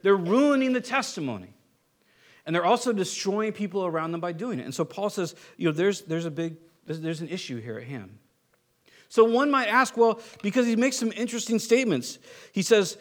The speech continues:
num-, verse two, he says, "Do you not know that the Lord's people will judge the world?" Now, most likely, he's not saying that you will judge other individuals. Because when you read, for example, there's two judgments, and one in Second Corinthians five and one in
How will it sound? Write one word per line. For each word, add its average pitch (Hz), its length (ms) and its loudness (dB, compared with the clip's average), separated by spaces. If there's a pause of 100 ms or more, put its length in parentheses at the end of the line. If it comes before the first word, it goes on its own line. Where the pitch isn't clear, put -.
(300)
num-, 180 200 2
verse 202 340 4
two, 277 140 4
he 214 60 2
says, 180 180 -4
"Do 143 160 0
you 285 120 6
not 254 200 4
know 165 200 6
that 208 120 2
the 180 80 2
Lord's 170 280 2
people 175 300 -2
will 196 140 2
judge 156 300 -2
the 190 60 0
world?" 196 480 2 (360)
Now, 208 340 4 (540)
most 220 480 2
likely, 170 480 2
he's 202 240 0
not 247 200 6
saying 220 280 2
that 185 80 0
you 165 240 0
will 233 100 2
judge 190 460 2
other 170 200 0
individuals. 127 840 -6 (200)
Because 185 300 2
when 196 120 -2
you 202 140 0
read, 226 540 -4
for 214 180 0
example, 202 480 0
there's 143 220 -4
two 269 240 2
judgments, 170 540 0
and 131 180 -4 (260)
one 170 240 0
in 220 160 -2
Second 208 280 -4
Corinthians 196 360 -4
five 170 460 -2
and 143 260 -6
one 185 260 -6
in 165 320 -6